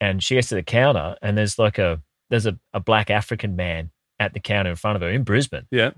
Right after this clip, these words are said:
Speaker 1: in the seventies. So not a lot to see there, like, very few black people in Brisbane.
Speaker 2: I was just there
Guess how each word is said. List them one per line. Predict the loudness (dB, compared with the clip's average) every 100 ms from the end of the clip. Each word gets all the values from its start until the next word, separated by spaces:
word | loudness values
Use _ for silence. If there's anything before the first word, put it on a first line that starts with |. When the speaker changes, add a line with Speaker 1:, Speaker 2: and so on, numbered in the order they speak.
| -6
Speaker 1:
in | -4
the | -2 -4 -6 -12
seventies. | -2 2 2 0 -6 -20 -20 _
So | -4 -4 -4 -4
not | 2 4
a | 4
lot | 4 2 0
to | -10 -8
see | 0 0 2
there, | 0 0 -2
like, | -4 -6 -4
very | 0 2 0
few | -4 -6
black | -2 -4 -2
people | -6 -4 -12 -12 -6
in | -4
Brisbane. | -2 -6 -8 -10 2
Speaker 2:
I | 2
was | 2 0
just | -2 -2
there | 0 0 0